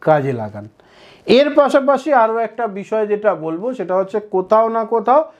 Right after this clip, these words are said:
এই পুরো বিষয়টার মধ্যে ব্যবসায়ীদের ক্ষেত্রে দুটো জিনিস আমি খেয়াল করতে বলবো। কর্মী নিয়োগের ক্ষেত্রে, আহ, আত্মীয় পরিজনের,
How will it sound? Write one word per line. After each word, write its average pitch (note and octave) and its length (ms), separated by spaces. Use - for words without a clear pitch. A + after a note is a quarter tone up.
এই C#4 360
পুরো C#4 420
বিষয়টার A#3 760
মধ্যে E3+ 500
ব্যবসায়ীদের B3 880
ক্ষেত্রে C4 480
দুটো G3 360
জিনিস G#3+ 360
আমি F#3+ 180
খেয়াল D#3 280
করতে C3+ 260
বলবো। D3+ 400
কর্মী A#3 440
নিয়োগের B3 480
ক্ষেত্রে, A#3+ 500
আহ, F#3 1120
আত্মীয় A3 320
পরিজনের, A3 720